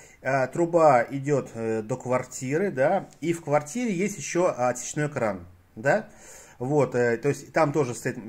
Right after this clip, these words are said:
такой мини-коллектор, может быть, да, с-, на ваш радиатор, есть такое тоже исполнение. И тогда, конечно же, вам надо,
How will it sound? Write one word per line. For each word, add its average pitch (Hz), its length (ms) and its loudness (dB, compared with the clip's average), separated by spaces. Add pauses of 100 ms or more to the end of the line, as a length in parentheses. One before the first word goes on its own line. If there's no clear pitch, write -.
такой 131 240 -2
мини-коллектор, 151 800 0
может 170 260 -4
быть, 131 120 -4
да, 156 120 -2
с-, - 140 -12
на 135 220 -2
ваш 131 180 -2
радиатор, 123 420 -4
есть 113 140 -8
такое 151 260 -4
тоже 139 200 -4
исполнение. 123 540 -4 (400)
И 185 60 -2
тогда, 196 340 2
конечно 175 380 -4
же, 147 120 0
вам 147 180 2
надо, 127 320 0